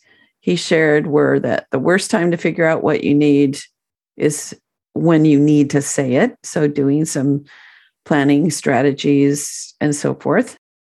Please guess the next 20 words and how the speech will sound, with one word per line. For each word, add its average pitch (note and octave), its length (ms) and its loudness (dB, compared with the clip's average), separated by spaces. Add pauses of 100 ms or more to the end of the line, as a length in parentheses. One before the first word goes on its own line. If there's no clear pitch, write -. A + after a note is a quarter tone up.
(420)
Number D3+ 280 2
two F#3+ 560 0
is D#3+ 240 -2 (380)
curiosity D#3 800 0
is - 160 -2
the D#3+ 80 -2
fuel. E3 680 0 (1080)
Number E3 280 0
three E3+ 720 0
is E3 180 -2
that - 160 -4 (200)
remember E3 380 0
that - 160 -2
people F#3+ 260 -2
make E3+ 240 -2
decisions E3+ 560 -2
for D#3 140 -2
their D3 260 -2
own F#3+ 240 2
reasons, D#3+ 580 0